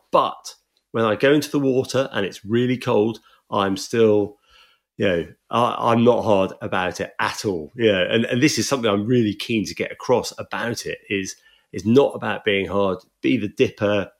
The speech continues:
Don't do the thing. I mean, Wim Hof, I mean, yeah, he's incredible, isn't he? Uh,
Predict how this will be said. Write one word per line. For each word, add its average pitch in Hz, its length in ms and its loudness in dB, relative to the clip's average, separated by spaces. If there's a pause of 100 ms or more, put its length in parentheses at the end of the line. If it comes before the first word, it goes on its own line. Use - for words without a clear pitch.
(140)
Don't 120 300 2
do 110 160 2
the 90 80 -6
thing. 98 180 0
I 101 60 2
mean, 110 220 0
Wim 123 180 4
Hof, 95 240 0
I - 60 -10
mean, 104 240 0
yeah, 101 140 -2
he's 92 240 -4
incredible, 80 460 -8
isn't 80 200 -10
he? - 80 -14 (640)
Uh, 101 280 -2